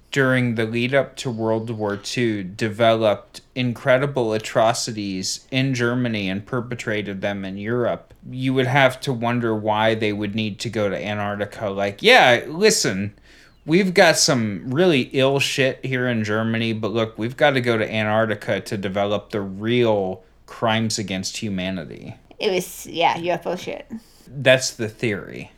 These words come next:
Speaker 2: Well, they were developing all that stuff so they could win the war and so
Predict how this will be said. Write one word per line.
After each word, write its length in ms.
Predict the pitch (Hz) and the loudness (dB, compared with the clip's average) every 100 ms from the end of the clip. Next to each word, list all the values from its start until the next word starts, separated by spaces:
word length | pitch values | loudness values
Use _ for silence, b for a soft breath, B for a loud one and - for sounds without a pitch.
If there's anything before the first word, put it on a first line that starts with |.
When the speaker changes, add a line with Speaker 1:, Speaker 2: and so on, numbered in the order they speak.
| b b b b | b b b b
Speaker 2:
Well, 140 | 247 247 | 4 6
they 140 | 311 | 6
were 80 | 311 | 4
developing 500 | 233 254 294 294 247 | 8 10 10 8 4
all 140 | 220 | 6
that 160 | 202 208 | 4 4
stuff 180 | 202 202 | 0 2
so 120 | 208 | -2
they 120 | 185 | -2
could 140 | 196 180 | -2 -4
win 240 | 185 196 | -2 -2
the 80 | 185 | -4
war 380 | 170 175 165 156 | -2 0 0 0
and 320 | 143 156 165 | -2 -4 -6
so 120 | - | -2